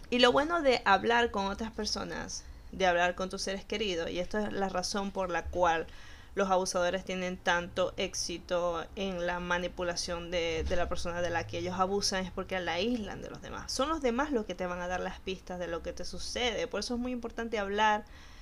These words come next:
compartir tus experiencias, tu vivencia y no callar. Porque los demás, a veces, o sea, por un lado,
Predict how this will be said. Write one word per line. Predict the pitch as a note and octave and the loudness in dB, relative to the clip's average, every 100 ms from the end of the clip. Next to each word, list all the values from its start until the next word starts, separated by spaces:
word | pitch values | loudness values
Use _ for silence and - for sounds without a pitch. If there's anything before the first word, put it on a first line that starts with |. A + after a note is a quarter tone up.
| - - - | -18 -18 -2
compartir | - A3 G#3+ G3+ G#3 A#3+ A#3+ - - - | 4 4 6 4 4 0 -2 -4 -12 -6
tus | - G#3+ G#3+ A3 | 2 4 4 0
experiencias, | A3 - F#3+ B3 A#3+ A#3 G#3+ | -4 -2 0 2 0 -2 -2
tu | G#3 | 0
vivencia | G3+ A#3 B3+ - | 2 4 4 2
y | A#3 | 0
no | A3 D4 | 0 -2
callar. | C#4+ G#3+ A3 - - - - - - - | -4 -2 -2 -2 -6 -14 -16 -16 -16 2
Porque | A#3 A#3 | 4 6
los | C4+ C#4 | 6 4
demás, | D#4+ D#4 C#4 C#4+ - | 2 4 4 4 4
a | C4+ | 4
veces, | G#4+ - - | 6 4 2
o | D4+ | 4
sea, | D4+ - - - - - - - - - | 4 4 0 -8 -16 -14 -14 -14 -16 -4
por | - D#4+ | 2 4
un | G4 F#4 | 4 4
lado, | F#4 F#4 F4+ F4+ | 4 4 4 2